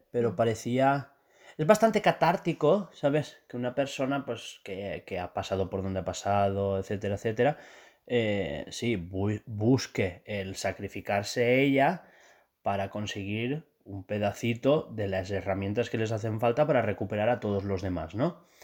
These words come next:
Speaker 1: Pero Ojo de Halcón es que es un personajazo que ha pasado por la mierda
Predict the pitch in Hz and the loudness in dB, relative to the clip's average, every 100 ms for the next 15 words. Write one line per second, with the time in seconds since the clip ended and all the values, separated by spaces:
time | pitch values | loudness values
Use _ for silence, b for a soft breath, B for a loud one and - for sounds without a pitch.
0 | B B B B B - 110 107 - 165 | B B B B B 0 4 4 4 4
1 | 147 120 120 139 175 - 127 127 127 139 | 4 2 2 2 0 -2 -4 -2 -2 -2
2 | 127 117 117 120 135 143 113 110 123 113 | 0 0 0 -2 0 -2 -2 -2 -2 -2
3 | 95 90 90 92 113 127 156 202 - | -2 -2 0 2 4 4 4 2 -8